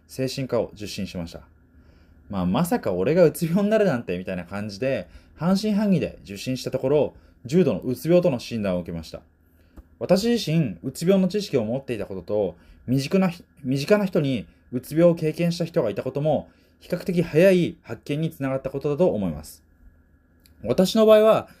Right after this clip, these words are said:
だいたいうつの症状が現れてから、三ヶ月ぐらい経ってから、初めて精神科を受診しました。多分この段階で普通の内科とかに行ってたら、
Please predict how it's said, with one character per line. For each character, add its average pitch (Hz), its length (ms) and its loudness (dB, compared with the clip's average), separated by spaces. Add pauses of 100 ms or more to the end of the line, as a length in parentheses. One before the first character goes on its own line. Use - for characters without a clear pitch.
(160)
だ 135 100 -2
い 175 80 2
た 185 80 0
い - 60 -2
う 175 120 -2
つ 185 140 -4
の 175 80 2
症 131 220 -4
状 131 160 -2
が 104 120 2
現 104 200 2
れ 95 40 -4
て - 80 -16
か 92 120 -8
ら、 95 240 -2 (240)
三 202 240 -6
ヶ 202 80 -4
月 208 180 2
ぐ 202 80 6
ら 202 60 6
い 185 80 4
経 180 80 0
っ - 20 2
て 170 140 -2
か 165 80 2
ら、 156 320 0
初 143 240 -4
め 175 100 2
て 107 140 -8
精 120 180 -4
神 131 220 -8
科 180 100 2
を 180 40 4
受 123 120 -2
診 101 180 -8
し 92 80 -10
ま 87 120 -8
し - 40 -18
た。 71 120 -12 (720)
多 214 80 4
分 185 140 2
こ - 120 -2
の 202 100 4
段 226 180 0
階 226 160 2
で 180 280 4
普 - 120 -14
通 - 180 -2
の 180 140 2
内 147 180 0
科 196 100 4
と - 80 -2
か 165 120 0
に 123 80 -2
行 - 80 -8
っ - 20 -20
て - 60 -20
た 110 80 -4
ら、 107 280 -4